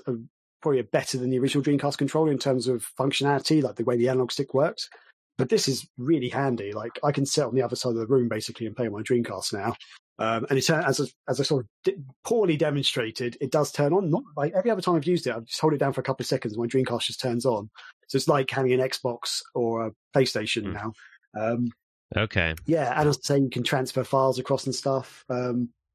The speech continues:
Speaker 2: It looks like
Speaker 1: yeah,
Speaker 2: the
Speaker 1: if you go
Speaker 2: difference
Speaker 1: to
Speaker 2: with the power source.
Speaker 1: dreammods dot net.
Speaker 2: Oh, sorry. There's a little bit of lag, I think. You had a pause and I
Speaker 1: Okay.
Speaker 2: started talking.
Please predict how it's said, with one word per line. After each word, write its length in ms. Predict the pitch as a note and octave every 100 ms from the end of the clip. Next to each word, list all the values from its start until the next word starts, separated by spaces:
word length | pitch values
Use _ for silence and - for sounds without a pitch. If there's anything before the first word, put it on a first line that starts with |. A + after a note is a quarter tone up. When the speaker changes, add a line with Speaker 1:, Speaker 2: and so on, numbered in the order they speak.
| _
Speaker 2:
It 180 | - G#2+
looks 240 | B2 - F3+
like 100 | E3+
Speaker 1:
yeah, 40 |
Speaker 2:
the 60 | E3
Speaker 1:
if 40 |
you 40 | F3
go 80 |
Speaker 2:
difference 240 | A3+ B2 G3
Speaker 1:
to 80 | F3
Speaker 2:
with 120 | -
the 180 | E3 D#3+
power 340 | - D3+ B2+
source. 500 | - F2+ D#2+ B2+ C3+
Speaker 1:
dreammods 40 |
dot 80 | C3
net. 160 | A2+ - - _ _ _ -
Speaker 2:
Oh, 180 | G2 F2+
sorry. 440 | - F2+ E2 E2 F2
There's 220 | G2+ F#2
a 20 |
little 180 | F2+ F2
bit 120 | E2
of 60 | E2
lag, 240 | D#2+ D#2+ D#2+
I 80 |
think. 260 | - D#2+ D#2
You 100 | E2+
had 120 | F2
a 40 | D2+
pause 340 | E2 D#2 D#2
and 60 | D2+
I 40 |
Speaker 1:
Okay. 20 |
Speaker 2:
started 280 | - E2 D#2
talking. 420 | E2+ D#2 E2 D#2+